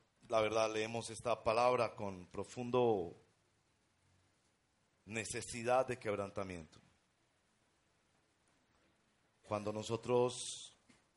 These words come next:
estamos cerca de ti, no, no caemos a tus pies llorando, no besamos tus pies, no los ungimos.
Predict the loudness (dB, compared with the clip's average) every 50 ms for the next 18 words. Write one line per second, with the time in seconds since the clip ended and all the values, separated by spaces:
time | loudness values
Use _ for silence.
0 | _ _ _ _ _ _ _ _ _ _ _ _ _ _ _ _ _ -12 -10 -6
1 | -2 0 0 0 0 -2 -2 -2 -4 -4 -6 -6 -6 -6 -6 -8 -10 -10 -12 -10
2 | -10 -12 -12 -10 -8 -8 -6 -6 -6 -8 -10 -14 -18 -20 _ _ _ _ _ _
3 | _ _ _ _ _ _ _ _ _ _ _ _ _ _ _ _ _ _ _ _
4 | _ _ _ _ _ _ _ _ _ _ _ _ -8 -4 -4 -2 0 4 4 4
5 | 4 2 0 -2 -4 -4 -4 -4 -6 -8 -8 -8 -8 -4 0 0 2 2 0 0
6 | -2 0 2 2 2 2 0 0 0 0 0 -2 -4 -14 -20 _ _ _ _ _
7 | _ _ _ _ _ _ _ _ _ _ _ _ _ _ _ _ _ _ _ _
8 | _ -20 -20 -20 _ _ _ -20 _ _ _ _ _ _ _ _ -12 -8 -4 -4
9 | -2 -2 -2 -4 -6 -4 -4 -4 -4 -4 -6 -10 -12 -14 -14 -14 -14 -10 -8 -6
10 | -6 -6 -6 -8 -10 -12 -12 -12 -10 -8 -8 -8 -8 -8 -10 -16 -16 -14 -14 -12
11 | -12 -10 -12 -12 -12 -14 -18 -20 -20